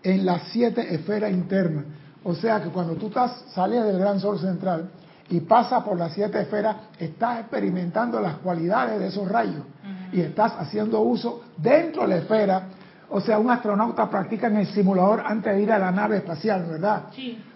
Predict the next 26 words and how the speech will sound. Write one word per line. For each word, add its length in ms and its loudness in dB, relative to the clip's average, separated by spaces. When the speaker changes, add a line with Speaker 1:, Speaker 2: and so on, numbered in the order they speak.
Speaker 1:
Los 260 -2
maestros 400 2
ascendidos 540 4
y 80 -2
la 160 0
presencia 560 0
yo 180 2
soy 340 2
practican 560 -2
en 120 -2
las 160 -6
siete 280 0
esferas 420 -4
antes 380 0
de 140 -4
ir 180 -2
al 200 -2
mundo 440 -2
a 60 -8
experimentar 800 -6
con 180 -6
el 100 -2
luz 200 -4
la 120 -6
vida 240 -4
primigenia. 580 -8